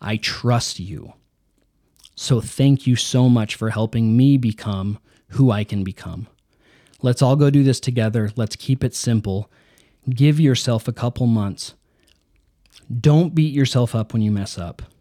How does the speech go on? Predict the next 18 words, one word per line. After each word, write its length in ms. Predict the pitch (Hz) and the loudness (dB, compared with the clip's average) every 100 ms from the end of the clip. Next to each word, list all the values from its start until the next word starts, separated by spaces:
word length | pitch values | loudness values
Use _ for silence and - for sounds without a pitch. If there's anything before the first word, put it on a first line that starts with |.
| _ _ _ _ _ _ - | _ _ _ _ _ _ -16
Keep 480 | - 175 175 - | -2 0 0 0
going. 480 | 139 117 92 85 82 - _ _ _ _ _ _ _ _ _ _ _ _ _ _ _ _ _ - | 2 2 2 -4 -10 -16 _ _ _ _ _ _ _ _ _ _ _ _ _ _ _ _ _ -2
Ups 300 | 139 160 - | -2 0 4
and 160 | 175 147 | 6 6
downs 320 | 131 127 110 | 6 4 2
will 100 | 110 | -2
come. 400 | - 90 85 101 _ _ _ _ _ _ _ _ | -4 -8 -8 -12 _ _ _ _ _ _ _ _
That's 360 | 117 131 147 - | -4 -2 -2 0
it. 340 | 117 104 - - _ _ _ _ _ | -2 -2 -10 -20 _ _ _ _ _
I'm 360 | 104 120 120 107 - | -2 0 0 -2 -2
long-winded. 880 | 120 131 139 131 127 120 113 107 - _ _ - | 2 4 4 6 4 4 2 0 -6 _ _ -4
We 200 | 117 135 | 2 4
are 100 | 135 | 2
done. 420 | 120 101 98 90 _ _ _ | 0 0 -2 -6 _ _ _
Please 580 | - - 147 160 156 143 | -12 -2 2 4 4 2
get 260 | 120 135 - | 2 0 0
with 280 | 113 117 104 | -2 -2 -2
me 320 | 98 104 | -2 -4